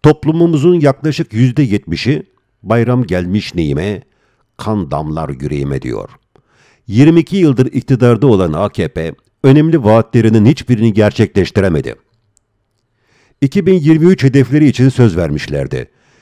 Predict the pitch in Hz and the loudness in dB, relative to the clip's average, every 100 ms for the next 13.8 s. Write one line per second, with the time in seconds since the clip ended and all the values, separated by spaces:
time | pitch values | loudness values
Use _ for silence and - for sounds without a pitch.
0 | _ _ - 139 185 117 95 92 80 87 | _ _ -4 -2 0 0 -2 -2 -2 -2
1 | 104 110 113 69 65 67 151 160 _ _ | -2 -2 -4 -6 -6 -2 0 -2 _ _
2 | _ - 98 151 165 131 170 - - 156 | _ -6 0 2 2 2 0 0 -2 0
3 | - 107 101 71 69 - - - 58 _ | 2 2 2 -2 -6 -8 -14 -14 -14 _
4 | _ _ _ _ - - - 82 101 78 | _ _ _ _ -8 -8 -6 -2 -2 -2
5 | 73 82 85 90 - - 73 - 98 85 | -6 -6 -4 -4 -6 -10 -8 -8 -8 -8
6 | _ _ _ - 123 185 156 107 73 90 | _ _ _ -6 -4 -2 2 0 0 -2
7 | 110 113 135 143 135 73 78 71 104 107 | 0 2 2 2 -2 -2 -6 -4 -2 0
8 | 135 95 85 62 57 - - _ _ _ | 0 -2 -6 -6 -10 -16 -20 _ _ _
9 | _ _ 170 - 175 160 143 113 85 107 | _ _ -4 -2 0 0 2 0 2 0
10 | 123 151 160 170 165 151 82 - _ _ | 0 2 4 4 4 2 0 -6 _ _
11 | - 85 117 120 92 82 76 60 65 71 | -6 0 0 0 -4 -4 -6 -8 -10 -12
12 | - 123 101 62 _ - 98 87 76 - | -4 -2 -2 -6 _ -10 -8 -6 -8 -8
13 | - 69 64 76 - - 53 | -8 -10 -10 -14 -12 -10 -12